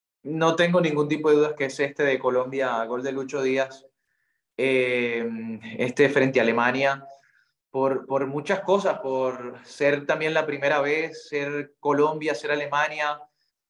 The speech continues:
eh, el proceso Lorenzo, muchas cosas, o sea, muchas cosas, eh, también personales, o sea, se, se unieron muchos temas que, que la verdad me tenían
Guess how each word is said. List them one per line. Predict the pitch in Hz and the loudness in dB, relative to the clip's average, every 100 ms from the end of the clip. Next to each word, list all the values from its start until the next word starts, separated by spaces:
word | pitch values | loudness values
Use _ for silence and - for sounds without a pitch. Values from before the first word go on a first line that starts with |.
| _ _ - | _ _ -4
eh, | 131 135 131 131 | 0 2 4 4
el | 127 | 2
proceso | 123 139 143 143 156 | 0 0 0 0 2
Lorenzo, | 143 143 165 156 156 143 143 143 143 143 _ _ _ _ _ _ _ - - | 2 2 0 -4 -4 -2 -2 -4 -8 -14 _ _ _ _ _ _ _ -18 -8
muchas | 160 185 220 - | 0 2 2 4
cosas, | 208 - 127 | 4 4 0
o | - | 2
sea, | 151 143 | 0 0
muchas | 151 151 175 | 0 -4 0
cosas, | 180 175 135 113 - - | 2 2 0 -4 -8 -10
eh, | 123 113 101 101 | -8 -6 -6 -2
también | 123 139 147 | 0 0 0
personales, | 156 147 143 139 156 156 151 | 0 0 2 4 2 2 -2
o | - | -4
sea, | 165 156 151 - _ _ _ _ _ | -2 0 -2 -8 _ _ _ _ _
se, | - 180 165 | -10 -4 -4
se | - 170 | -2 -4
unieron | 165 170 196 208 | -2 -2 0 0
muchos | 208 208 202 190 | -2 -6 -8 -2
temas | 196 196 202 196 196 - - _ _ _ _ _ | 0 2 0 -2 -6 -18 -20 _ _ _ _ _
que, | - 165 156 147 - | 0 4 4 4 0
que | 147 151 147 139 | 2 4 4 2
la | 135 147 | -2 0
verdad | 147 147 | 2 0
me | 180 | -2
tenían | 170 160 170 175 165 160 143 131 113 - | -8 -6 0 0 0 -6 -12 -12 -14 -16